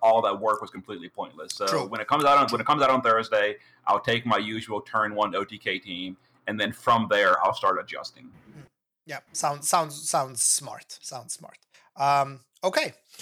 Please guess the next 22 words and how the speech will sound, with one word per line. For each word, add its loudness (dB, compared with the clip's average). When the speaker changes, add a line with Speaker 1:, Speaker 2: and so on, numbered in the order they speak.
Speaker 2:
so 2
then -2
let's -2
jump -2
in. -4
We -8
are 2
getting 0
a 2
new -6
unit. -6
Um, 0
it's -4
actually, -2
wait, -8
is -4
it -4
actually -2
called 2
Olivera? -4
Speaker 1:
Uh, 0
yes. -8